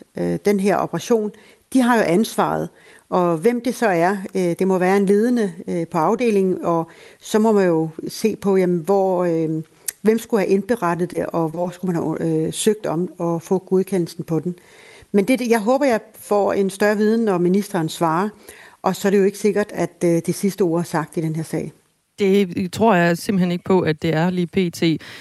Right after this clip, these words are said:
Speaker 2: hvert fald så, øh, kigger Radio fire Undersøger fortsat på den her, øh, historie, og det er noget, som sendes, øh, i dag klokken, øh,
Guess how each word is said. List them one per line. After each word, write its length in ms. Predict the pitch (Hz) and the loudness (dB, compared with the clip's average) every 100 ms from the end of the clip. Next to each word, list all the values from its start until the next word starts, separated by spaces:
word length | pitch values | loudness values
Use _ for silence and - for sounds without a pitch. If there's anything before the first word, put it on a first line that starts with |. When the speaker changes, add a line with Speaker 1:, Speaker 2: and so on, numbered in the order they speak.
| - | -6
Speaker 2:
hvert 220 | 170 185 | 0 0
fald 180 | 175 180 | 2 0
så, 160 | 165 180 | 0 0
øh, 400 | 175 165 165 233 | 0 0 0 0
kigger 200 | 175 160 | 0 0
Radio 180 | 156 175 | 0 -2
fire 220 | - 185 | -2 0
Undersøger 380 | 170 202 - 160 | 2 0 0 0
fortsat 480 | - 226 - 185 | 2 0 2 0
på 160 | - 190 | 0 -2
den 180 | 185 175 | -2 -2
her, 220 | 175 160 | -2 -2
øh, 460 | 143 147 156 160 156 | -2 0 0 0 0
historie, 540 | 170 - 170 151 151 - - - - | -4 0 2 4 2 0 -12 -16 -2
og 80 | 170 | 2
det 60 | |
er 20 | |
noget, 140 | 175 165 | 4 2
som 120 | 196 | 0
sendes, 440 | 165 160 175 180 | 0 0 0 -2
øh, 300 | - 156 147 | -2 0 2
i 180 | 139 - | 0 0
dag 240 | 190 226 - | 2 0 0
klokken, 380 | 175 156 160 | 0 0 0
øh, 280 | 151 143 139 | 0 0 -2